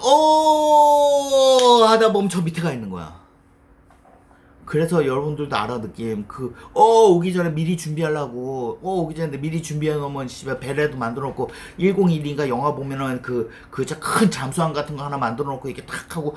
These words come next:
하고 싶지. 나도 그래. 그런데 <laughs> 아니, 그런 느낌이 없어, 솔직히 얘기하면.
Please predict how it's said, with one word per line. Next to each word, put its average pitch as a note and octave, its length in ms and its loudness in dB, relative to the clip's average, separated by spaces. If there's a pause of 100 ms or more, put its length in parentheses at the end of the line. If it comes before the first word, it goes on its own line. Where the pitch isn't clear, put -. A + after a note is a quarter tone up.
(140)
하고 B3+ 200 2
싶지. A3+ 680 -4
나도 F#3 400 -2
그래. A#3 580 0 (1080)
그런데 A#3+ 500 2
<laughs> - 520 -4 (1900)
아니, G#2+ 200 -12
그런 C3 200 -6
느낌이 C#3 260 -8
없어, G2 500 -8
솔직히 - 300 -10
얘기하면. E2+ 360 -14